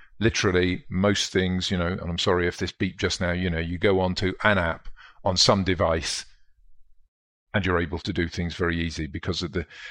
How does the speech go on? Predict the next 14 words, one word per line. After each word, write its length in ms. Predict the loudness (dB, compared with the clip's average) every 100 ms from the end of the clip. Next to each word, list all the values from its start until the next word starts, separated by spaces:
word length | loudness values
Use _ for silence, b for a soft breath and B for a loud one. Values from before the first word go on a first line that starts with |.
| B 0
the 80 |
sheer 360 | 4 6 6 6
sophistication 1400 | 4 -2 -2 -2 0 -2 -2 0 2 6 4 4 0 -4 -8 _ b b b 2
of 300 | 4 4 0
the 80 | -2
systems, 720 | 0 0 0 0 0 0 -4
processes, 920 | 0 0 2 0 0 -2 -2 0 -2 0
and 320 | -2 -2 -6 -4
underlying 800 | -2 0 0 2 0 -2 -4 -8 -6
infrastructure 640 | -4 -2 -4 -4 -4 -4 -4
that 140 | -4
we've 140 | -6 -6
now 160 | -6
got. 180 | -6 -10